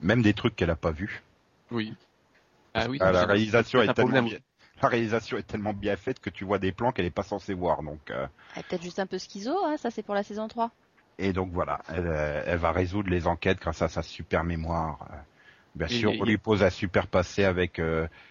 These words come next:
Speaker 1: son ex, euh, qui était flic aussi dans la ville où ils étaient, puis ils se retrouvent à nouveau tous les deux ensemble dans New York, enfin, voilà. Et, euh, c'est Sean McNamara de <laughs> Nip Tuck, quoi, le flic.
Speaker 3: Très crédible.
Speaker 1: <laughs> Non, mais voilà.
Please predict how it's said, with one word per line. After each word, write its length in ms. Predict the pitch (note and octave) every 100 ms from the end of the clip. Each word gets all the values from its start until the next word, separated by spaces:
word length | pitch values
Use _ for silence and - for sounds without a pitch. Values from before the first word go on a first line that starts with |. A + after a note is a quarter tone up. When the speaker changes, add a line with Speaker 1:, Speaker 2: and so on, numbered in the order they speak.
| _
Speaker 1:
son 280 | - F#2+ F#2
ex, 340 | G2 G2+ - F2+
euh, 60 |
qui 160 | E2 -
était 220 | E2+ F2
flic 360 | E2 - G2 -
aussi 320 | E2+ - G#2
dans 160 | F#2 E2+
la 160 | D#2 D#2
ville 200 | E2+ F#2
où 100 | F2
ils 160 | D#2
étaient, 240 | D#2+ - G2
puis 140 | F#2
ils 40 | F2
se 80 | E2
retrouvent 240 | - E2+
à 60 | E2
nouveau 260 | F2+ F2+
tous 140 | F2+ F2
les 100 | E2
deux 100 | E2+
ensemble 340 | E2 - F2
dans 100 | D#2+
New 140 | E2
York, 280 | E2+ F2+ F#2 -
enfin, 440 | - D#2 C#2 C2 - A1+
voilà. 300 | D2 D#2+ F2 F#2 - - - - - -
Et, 260 | E2+ E2
euh, 440 | E2 D#2+ D#2 D2+ C#2
c'est 320 | - E2+ D#2
Sean 200 | - G2
McNamara 760 | F#2 F2 D#2+ F#2 E2+ D#2+ F2+ F2+
de 120 | D#2+
<laughs> 180 | D#2+ C#2+
Nip 180 | F2+ -
Tuck, 160 | G2 -
quoi, 180 | - G2+
le 60 | D#2 F#2+
flic. 480 | - G2 - - - - - - - - - - - - - - - - _ _ -
Speaker 3:
Très 180 | C4+
crédible. 280 | B3+ A3+ F#3 A#3 -
Speaker 1:
<laughs> 360 | F3+ - F3+ -
Non, 100 | D#3 -
mais 100 | D3 -
voilà. 420 | - - - -